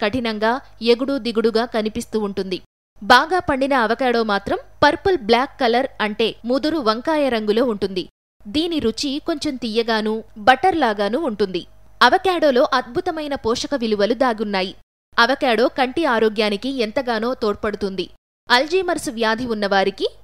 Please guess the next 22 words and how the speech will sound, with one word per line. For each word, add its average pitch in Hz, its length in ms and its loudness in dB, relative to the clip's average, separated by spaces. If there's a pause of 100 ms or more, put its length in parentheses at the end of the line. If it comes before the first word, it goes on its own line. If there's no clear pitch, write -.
(120)
గుండె 294 200 0 (100)
సంబంధిత 254 400 -2 (120)
వ్యాధులతో 214 480 0 (160)
ఇబ్బంది 254 360 -4
పడేవారికి, 214 600 0 (420)
ఎముకల 339 300 2 (120)
ఆరోగ్యానికి, 214 640 0 (280)
శరీర 311 280 4 (120)
బరువుని 254 440 0
నియంత్రించడానికి, 220 880 -2 (380)
జీర్ణ 330 260 -2 (100)
వ్యవస్థను 247 460 -2 (200)
ఆరోగ్యంగా 254 480 -2 (100)
ఉంచడానికి 196 540 -2 (320)
అవకాడో 277 440 2 (140)
చక్కగా 277 360 -2 (100)
ఉపయోగపడుతుంది. 202 800 -2 (420)
అవకాడోలో 311 580 2 (120)
పొటాషియం 254 580 -2 (100)
పుష్కలంగా 262 540 -4 (100)
ఉంటుంది 196 320 -6 (180)
కాబట్టి 185 380 -2